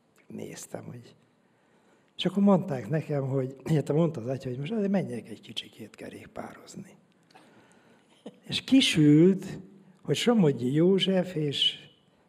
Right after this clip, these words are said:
Hegedűs Viktor osztálytársak voltak. Győrben a Bencés gimnáziumban, és egymás mellett ültek. És a Somogyi József eljött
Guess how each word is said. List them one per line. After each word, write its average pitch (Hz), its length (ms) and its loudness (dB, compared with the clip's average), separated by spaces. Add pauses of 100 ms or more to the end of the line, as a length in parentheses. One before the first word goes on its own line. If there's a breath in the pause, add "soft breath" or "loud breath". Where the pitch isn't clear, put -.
(100)
Hegedűs 131 600 -4
Viktor 143 480 -6
osztálytársak - 960 -10
voltak. 110 380 -20 (640 soft breath)
Győrben 143 520 4
a 120 80 -8
Bencés 120 520 -6
gimnáziumban, 160 1080 -2 (440 loud breath)
és - 140 -4
egymás 117 380 0
mellett 107 360 -12
ültek. - 520 -20 (1080 loud breath)
És - 100 -4
a 156 60 0
Somogyi 180 560 2
József 170 1000 0 (460 loud breath)
eljött 180 920 2